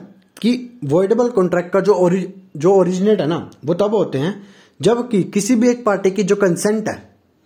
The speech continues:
वो valid ना हो, वो Free consent में ना हो,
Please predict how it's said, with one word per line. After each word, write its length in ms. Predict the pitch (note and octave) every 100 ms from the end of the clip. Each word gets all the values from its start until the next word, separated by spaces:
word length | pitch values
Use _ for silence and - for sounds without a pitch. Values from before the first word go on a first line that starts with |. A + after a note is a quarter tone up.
| _ _ -
वो 180 | C3+ A3 - - - -
valid 360 | C#3 F#3+ A3+
ना 140 | G#3 D3+
हो, 120 | A#2
वो 440 | A2 G#3 B3+ B3 - - -
Free 180 | G#3+ B3
consent 380 | A#3 G#3+ G3+ F#3+
में 120 | E3+
ना 100 | C3+
हो, 160 | G#2+